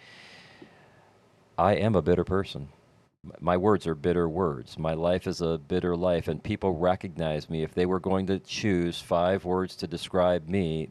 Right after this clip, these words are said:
bitter would be one of them. The fact that God loves us enough to continue to allow the difficulty,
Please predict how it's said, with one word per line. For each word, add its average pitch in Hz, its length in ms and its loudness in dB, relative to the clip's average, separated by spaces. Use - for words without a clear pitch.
bitter 95 320 2
would 80 280 -2
be 82 220 -4
one 87 280 0
of 87 160 0
them. 73 440 -2
The 85 80 -6
fact 113 280 2
that 110 60 -2
God 92 280 2
loves 90 300 2
us 87 180 0
enough 82 280 -2
to 80 120 -8
continue 92 600 -2
to 87 200 -4
allow 80 320 2
the 76 140 -2
difficulty, 73 840 -4